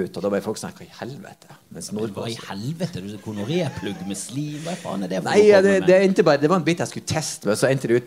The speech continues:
Speaker 1: bare i en video, for at folk er så jævlig redd for gluten i Oslo. Det er jo faen meg glutenskilt overalt. Altså, det er gonoré-epidemi samtidig. Så synes jeg det er artig at du er redd gluten, men ikke gonoré. Så sånn, faen dere holder på med,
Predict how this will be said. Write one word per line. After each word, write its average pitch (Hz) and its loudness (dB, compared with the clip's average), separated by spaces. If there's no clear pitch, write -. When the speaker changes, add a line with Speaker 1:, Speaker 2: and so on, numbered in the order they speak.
Speaker 1:
bare 98 2
i - 2
en 98 -2
video, 113 -2
for 139 4
at - -8
folk 165 0
er 113 -2
så - -8
jævlig 104 2
redd 107 2
for 85 -6
gluten 117 -6
i 90 -6
Oslo. 92 -6
Det 120 -2
er - 0
jo 117 -6
faen 117 -2
meg 87 -6
glutenskilt - -6
overalt. - -10
Altså, 127 -2
det 123 0
er 98 -4
gonoré-epidemi 117 -2
samtidig. - -10
Så 147 -4
synes 170 6
jeg 151 4
det 127 2
er 165 4
artig 175 0
at - -16
du 110 -2
er 98 0
redd 107 -2
gluten, 110 -2
men 98 -8
ikke 120 -8
gonoré. 85 -6
Så 151 -4
sånn, 156 0
faen 196 4
dere 165 4
holder 147 0
på 156 4
med, 117 2